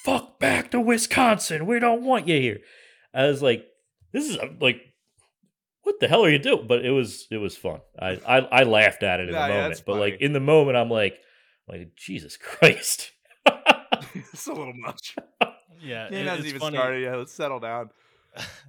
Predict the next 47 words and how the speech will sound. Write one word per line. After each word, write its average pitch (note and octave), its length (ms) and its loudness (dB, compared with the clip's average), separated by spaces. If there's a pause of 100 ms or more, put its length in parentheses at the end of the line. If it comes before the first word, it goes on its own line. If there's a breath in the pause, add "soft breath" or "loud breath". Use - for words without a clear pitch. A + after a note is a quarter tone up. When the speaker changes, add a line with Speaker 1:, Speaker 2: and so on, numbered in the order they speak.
(180)
Speaker 3:
It C3 60 -14
was C#3+ 160 -10
funny C3+ 340 -10
'cause, A#2 180 -16
like, A2 140 -12
the A2 60 -20
person B2 340 -10
I A2 100 -14
brought, A2 240 -10
I A2+ 40 -6
was A#2 120 -8
telling C3+ 280 -6
her, B2+ 60 -4
like, A2+ 300 -8
the A#2 80 -12
whole A#2 140 -8
pregame, A2+ 600 -8
you A2 80 -14
know, G#2+ 160 -12
like, G#2+ 200 -14
the A2 100 -14
whole C3+ 160 -10
Packers A#2+ 440 -6
team A#2+ 200 -14
runs A#2 240 -10
out, A2 280 -10
then A2 140 -14
they'll A2 200 -14
announce, A2 340 -14
like, G#2 120 -14
Eagles G#2+ 500 -14
defense G#2+ 360 -16
or A2 60 -14
offense. G#2 460 -14 (480 soft breath)
I - 40 -14
was A#2 120 -10
like, A2+ 100 -12
"Yeah, C3+ 140 -6
when B2+ 120 -10
the A#2+ 80 -10
Packers C3 380 -8
run B2 140 -10
out, A#2 200 -10
like, A2 120 -20
we'll A#2+ 100 -8
all A#2+ 120 -2
boo A#2 360 -10